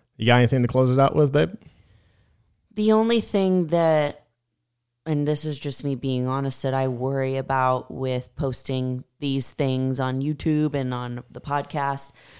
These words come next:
Speaker 2: I always just have a fear that people are, people are going to, I'm trying to word this correctly,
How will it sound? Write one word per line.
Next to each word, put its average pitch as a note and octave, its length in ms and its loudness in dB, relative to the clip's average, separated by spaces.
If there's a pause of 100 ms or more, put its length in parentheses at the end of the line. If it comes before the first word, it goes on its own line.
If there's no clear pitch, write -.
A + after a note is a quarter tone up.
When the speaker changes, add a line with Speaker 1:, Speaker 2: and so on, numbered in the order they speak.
(220)
Speaker 2:
I D#3 180 4
always D#3 280 2
just C#3+ 200 -4
have C#3 160 -2
a C3 80 -4
fear B2+ 500 -4
that B2 420 -6
people C3 520 -6 (220)
are, C3 340 -4 (1900)
people F3 440 -2
are D#3+ 100 4
going D3 500 0
to, C#3 800 -2 (100)
I'm C#3+ 100 -14
trying C#3 200 -8
to B2 60 -6
word B2 320 -10
this B2 200 -8
correctly, B2 760 -8